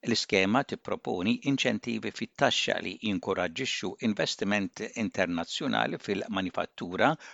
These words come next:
u industriji b'enerġija nadifa. Eluf ta' djar se jinbnew viċin il-linji tal-ferroviji fi New South Wales fis-snin li ġejjin fi sforz biex tinstab soluzzjoni għal kriżi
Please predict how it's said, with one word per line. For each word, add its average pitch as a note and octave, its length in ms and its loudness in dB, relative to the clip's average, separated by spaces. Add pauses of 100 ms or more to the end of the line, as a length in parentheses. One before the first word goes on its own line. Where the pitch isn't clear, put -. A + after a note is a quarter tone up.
(280)
u G2+ 60 0 (180)
industriji G2 800 0
b'enerġija F2+ 760 2 (180)
nadifa. G2+ 460 0 (1040)
Eluf D#3+ 320 0
ta' A#2 220 8 (100)
djar A2+ 320 6
se A2 240 4
jinbnew G2+ 800 2
viċin A#2 480 4 (140)
il-linji G#2 680 8
tal-ferroviji F#2 1400 2
fi F#2 160 0
New F2 160 -2
South A#2 400 2
Wales A2+ 380 2 (100)
fis-snin F#2+ 640 0
li B2+ 240 -2
ġejjin F#2+ 380 4 (100)
fi A2 160 -2
sforz F#2 480 -2
biex F2+ 240 -4
tinstab B2 400 2
soluzzjoni F2 760 0 (480)
għal G#2+ 300 10 (100)
kriżi A2+ 380 2